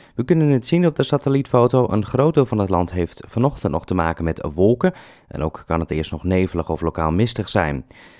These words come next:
Verder vallen er een aantal buien, eerst vooral in de kustprovincies in het midden van het land.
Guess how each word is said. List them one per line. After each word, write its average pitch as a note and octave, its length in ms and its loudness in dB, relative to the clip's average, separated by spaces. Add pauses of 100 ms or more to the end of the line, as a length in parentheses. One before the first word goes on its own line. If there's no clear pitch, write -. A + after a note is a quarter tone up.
(180)
Verder F3 240 0
vallen C3+ 240 2
er A2+ 120 2
een F#2+ 100 2
aantal G2 300 0
buien, F#2 440 2
eerst C3 260 -2
vooral F2 260 0
in D#2 60 0
de - 60 -6
kustprovincies G2 760 -4
in D2 80 -6
het D#2 120 -8
midden E3 180 2
van - 120 -2
het G#2 100 0
land. G#2+ 300 2